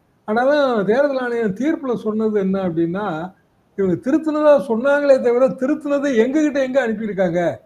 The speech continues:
எங்ககிட்ட இருக்கிற ஆவணம் அப்படிதானே நாங்க தீர்ப்பு வழங்க முடியும். அது கோர்ட்ல நீங்க வந்து கோர்ட்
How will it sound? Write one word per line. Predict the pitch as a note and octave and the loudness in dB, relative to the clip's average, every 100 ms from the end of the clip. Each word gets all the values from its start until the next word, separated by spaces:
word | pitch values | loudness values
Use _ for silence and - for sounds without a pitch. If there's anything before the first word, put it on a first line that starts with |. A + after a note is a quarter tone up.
| _ _ _ - | _ _ _ -8
எங்ககிட்ட | F3 G3+ C4 B3+ | -2 2 2 0
இருக்கிற | B3+ A#3 | -2 0
ஆவணம் | A3+ A3+ A#3+ G#3+ | 2 2 0 -4
அப்படிதானே | G#3 G#3+ A3 | -2 -2 -2
நாங்க | G#3 F#3 | -2 -2
தீர்ப்பு | E3+ F#3+ F3 E3+ | 0 -2 -2 -2
வழங்க | E3 D#3+ | -2 -2
முடியும். | D3+ E3 | -2 0
அது | A3+ | 2
கோர்ட்ல | G#3+ C#4 C#4 C#4 | 6 6 6 2
நீங்க | B3+ A#3+ | 2 0
வந்து | A3 A3 G#3 A3 - _ - | 0 2 2 0 -4 _ 0
கோர்ட் | C4 | 0